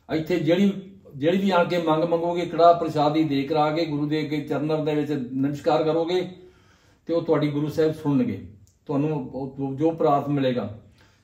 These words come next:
"ਜੇ ਕੋਈ ਕਾਜ ਕਹੂੰ ਉਡਕਾਏ," ਜੇ ਕੋਈ ਤੁਹਾਡਾ ਕਾਰਜ ਕਿਤੇ ਵੀ ਅਟਕਿਆ, ਜੇ ਕਿਸੇ ਯਤਨ ਨਾਲ ਨਹੀਂ ਹੁੰਦਾ, ਉਦੋਂ ਵੀ ਆਣ ਕੇ ਬੇਨਤੀ ਕਰੋ, ਕਾਰਜ ਵੀ ਸੌਰ ਜਾਏਗਾ।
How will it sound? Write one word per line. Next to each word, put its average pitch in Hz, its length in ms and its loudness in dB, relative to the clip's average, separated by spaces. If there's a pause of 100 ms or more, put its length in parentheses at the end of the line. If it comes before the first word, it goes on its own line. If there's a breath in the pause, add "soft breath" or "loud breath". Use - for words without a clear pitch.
"ਜੇ 165 160 2
ਕੋਈ 180 180 -2
ਕਾਜ 170 320 6
ਕਹੂੰ 180 220 -2
ਉਡਕਾਏ," 151 320 2
ਜੇ 165 100 2
ਕੋਈ 170 120 -6
ਤੁਹਾਡਾ 151 280 2
ਕਾਰਜ 156 360 2
ਕਿਤੇ 165 260 -2
ਵੀ 170 120 4
ਅਟਕਿਆ, 156 300 2
ਜੇ 156 160 2
ਕਿਸੇ 147 340 -2
ਯਤਨ 147 280 -2
ਨਾਲ 156 180 0
ਨਹੀਂ 156 100 0
ਹੁੰਦਾ, 147 160 2
ਉਦੋਂ 175 320 -2
ਵੀ 190 60 -2
ਆਣ 175 140 2
ਕੇ 156 140 -2
ਬੇਨਤੀ 156 320 -2
ਕਰੋ, 170 200 -2
ਕਾਰਜ 143 280 0
ਵੀ 151 80 -4
ਸੌਰ 127 240 0
ਜਾਏਗਾ। 107 440 -10